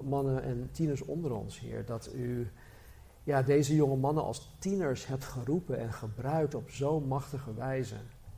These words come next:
om de geschiedenis te veranderen.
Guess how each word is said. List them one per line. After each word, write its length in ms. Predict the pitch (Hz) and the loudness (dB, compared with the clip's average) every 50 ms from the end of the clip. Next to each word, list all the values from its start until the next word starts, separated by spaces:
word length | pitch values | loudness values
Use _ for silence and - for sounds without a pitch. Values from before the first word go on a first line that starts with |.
| - - - - - - - - - - - - - | -14 -14 -16 -16 -18 -18 -20 -20 -20 -20 -20 -16 -8
om 140 | - 139 139 | -4 -2 0
de 60 | 139 | 0
geschiedenis 760 | 131 - 151 - - - - - - 226 254 214 180 131 - | 0 0 0 0 0 -2 0 0 0 2 2 2 2 0 -2
te 80 | - - | -4 -6
veranderen. 520 | - - 123 113 104 98 95 107 104 104 | -6 -6 -4 -4 -4 -4 -6 -6 -8 -10